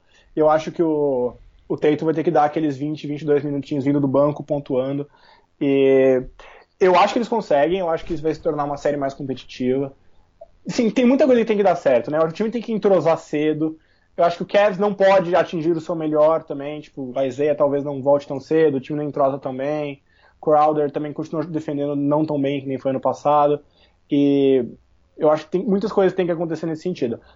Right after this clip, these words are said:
Mas eu acho que a principal é realmente o crescimento do Tatum e do Brown. Se o Tatum conseguir ser aquele cara defensivamente versátil, chuta de três e consegue criar no final do relógio.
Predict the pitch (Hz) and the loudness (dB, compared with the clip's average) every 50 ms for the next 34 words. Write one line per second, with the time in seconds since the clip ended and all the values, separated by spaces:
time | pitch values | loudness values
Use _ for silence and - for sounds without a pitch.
0 | _ - 151 151 170 165 170 190 175 - 190 196 185 - 202 185 _ - 170 180 | _ -2 2 2 2 2 2 -2 -2 -2 -2 -2 -2 -6 -10 -10 _ 2 4 4
1 | 190 202 202 190 180 160 180 196 196 180 170 175 180 - - 170 - 175 165 - | 4 4 4 2 0 0 -4 -6 -6 -8 -10 -12 -12 -12 -12 -10 -10 -10 -10 -8
2 | - 160 151 156 165 151 175 165 160 160 156 151 156 151 - 160 160 151 156 151 | -10 -8 -8 -8 -6 -6 -6 -6 -4 0 0 0 0 0 -2 -2 -2 -2 0 0
3 | 139 123 110 104 101 - _ _ _ _ _ _ _ _ _ - - 165 165 185 | 0 0 -2 -4 -8 -12 _ _ _ _ _ _ _ _ _ -4 -4 0 2 2
4 | 190 190 220 208 185 202 190 - 175 165 156 - 180 170 175 175 170 165 _ _ | 2 2 0 0 -2 -2 -2 0 0 0 2 2 0 2 4 2 2 2 _ _
5 | - - 180 170 170 170 160 156 - 185 170 - 190 185 185 185 180 - 170 185 | -2 0 2 2 2 2 -2 -4 -8 -10 -6 -4 -4 -4 -2 -4 -6 -4 -4 -4
6 | 175 151 - 170 151 185 - - - 143 - - 160 175 160 165 - - 156 160 | -4 -2 0 0 2 2 0 -2 -6 -16 -12 -10 -10 -8 -8 -8 -6 -4 -2 -2
7 | 156 143 139 - 160 147 156 165 156 156 - 165 156 160 - - - 160 156 156 | -2 -2 -4 -6 -2 0 0 0 0 0 0 0 0 0 0 -4 -4 0 0 0
8 | 151 147 160 156 139 135 127 120 113 117 | 2 2 2 2 4 4 2 2 0 -2